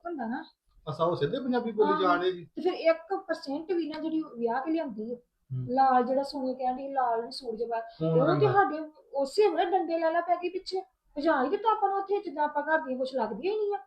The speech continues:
Speaker 2: ਭਾਬੀ ਕੋਈ ਦਾਲ 'ਚ ਕਾਲਾ ਕਿ ਨੀਗਾ?
Speaker 1: ਤੁਸੀਂ ਮੰਨੋ ਨਾ ਮੰਨੋ, ਮੈਨੂੰ ਰਾਤ ਸਾਰੀ ਰਾਤ ਨੀਂਦ ਨਹੀਂ ਆਈ ਟੈਨਸ਼ਨ ਵਿੱਚ, ਤੇ ਇਹ ਜਿਹੜੀ ਸੋਹਣੀ ਆ, ਸੁੱਤੀ ਸੀ ਅਰਮਾਨ ਨਾਲ।
Speaker 2: ਵਾਹ, ਇਹ ਤੇ ਘਰਾੜੇ ਡਈ ਸੀ ਮਾਰ।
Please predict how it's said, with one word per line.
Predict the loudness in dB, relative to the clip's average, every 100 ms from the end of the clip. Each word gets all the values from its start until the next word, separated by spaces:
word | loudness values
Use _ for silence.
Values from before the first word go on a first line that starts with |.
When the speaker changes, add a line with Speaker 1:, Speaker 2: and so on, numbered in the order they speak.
| _ _ _ _ _ _
Speaker 2:
ਭਾਬੀ | -12 -6 -6
ਕੋਈ | -4
ਦਾਲ | 2 2 2
'ਚ | 0
ਕਾਲਾ | 0 0
ਕਿ | 0
ਨੀਗਾ? | 0 -2 -2 -6 _ _ _ _ _ _
Speaker 1:
ਤੁਸੀਂ | 0 0 0
ਮੰਨੋ | -2 0 0
ਨਾ | 0 -2
ਮੰਨੋ, | -2 -2 -4
ਮੈਨੂੰ | -6 -8
ਰਾਤ | -2 0 0
ਸਾਰੀ | -2 2
ਰਾਤ | 0 0
ਨੀਂਦ | -2 0
ਨਹੀਂ | 0 -2
ਆਈ | -6
ਟੈਨਸ਼ਨ | -4 -2 -2 -4 -6
ਵਿੱਚ, | -6 -8
ਤੇ | -14 -8
ਇਹ | -2
ਜਿਹੜੀ | 0 0
ਸੋਹਣੀ | -2 -6 -4 -4
ਆ, |
ਸੁੱਤੀ | -6 -10 0 0
ਸੀ | 2 -2
ਅਰਮਾਨ | -2 -4 -4
ਨਾਲ। | -4 -6 -8 _ _ _ _ _ _ _ _ -10
Speaker 2:
ਵਾਹ, | -4 2 4
ਇਹ | 4
ਤੇ | 2
ਘਰਾੜੇ | 4 4 2
ਡਈ | 0 -4
ਸੀ | -4 -4
ਮਾਰ। | -4 -4